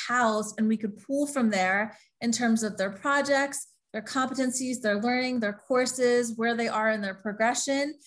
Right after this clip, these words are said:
and that all becomes the record. Ultimately, I think what's, what's important is that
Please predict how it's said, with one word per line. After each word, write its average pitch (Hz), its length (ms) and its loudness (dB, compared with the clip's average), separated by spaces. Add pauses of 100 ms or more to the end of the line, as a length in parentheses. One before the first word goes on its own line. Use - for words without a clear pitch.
(280)
and 240 160 4
that 233 220 4
all 233 340 4
becomes 220 540 -4
the 196 100 -2
record. 208 600 -4 (260)
Ultimately, 277 640 2
I 240 120 2
think 240 340 0
what's, 233 480 -4
what's 226 220 -4
important 226 560 2
is 226 220 0
that 214 340 0